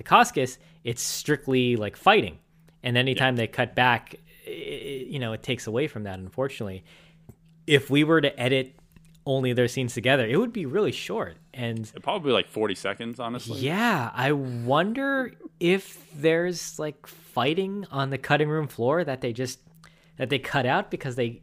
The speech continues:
Speaker 1: intercut it with the other two fights.
Speaker 2: Yeah, well, uh, we will never know.
Speaker 1: We'll never
Speaker 2: Unless
Speaker 1: know,
Speaker 2: we're,
Speaker 1: yeah.
Speaker 2: we're waiting for the, uh,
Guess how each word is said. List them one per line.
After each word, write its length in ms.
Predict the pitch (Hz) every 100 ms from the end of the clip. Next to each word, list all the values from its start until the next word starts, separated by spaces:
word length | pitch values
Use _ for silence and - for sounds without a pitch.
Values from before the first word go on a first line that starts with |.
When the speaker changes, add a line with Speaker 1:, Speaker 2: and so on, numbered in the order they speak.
| -
Speaker 1:
intercut 680 | 147 135 151 - - 123 135
it 180 | 175 120
with 200 | 117 101
the 160 | 107
other 220 | 107 120
two 220 | 117 131 117
fights. 520 | - 120 208 - - _ _ - - _ _ _ -
Speaker 2:
Yeah, 420 | 87 95 95 95 95 _ -
well, 360 | 85 90 98 - _ _ 85
uh, 60 | 82 82
we 160 | 92 98
will 160 | 104 107
never 280 | 113 117
know. 340 | 117 120 107 92
Speaker 1:
We'll 240 | 113 120
never 260 | 123 123 127
Speaker 2:
Unless 300 | 127 131 113
Speaker 1:
know, 120 | 127
Speaker 2:
we're, 60 | 120
Speaker 1:
yeah. 240 | 131 113 -
Speaker 2:
we're 160 | 117 123
waiting 280 | 123 127
for 220 | 120 123 113
the, 340 | 113 110 113
uh, 400 | 113 104 98